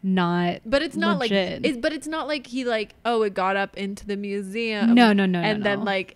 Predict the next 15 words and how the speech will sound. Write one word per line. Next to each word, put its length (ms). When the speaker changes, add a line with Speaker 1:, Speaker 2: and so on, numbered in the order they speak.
Speaker 2:
for 160
years, 840
it's 200
been 200
sitting 460
there 260
Speaker 1:
No, 100
Speaker 2:
and 80
Speaker 1:
it's, 80
like, 140
Speaker 2:
finally 120
Speaker 1:
once, 260
'cause 160
I 100
think, 280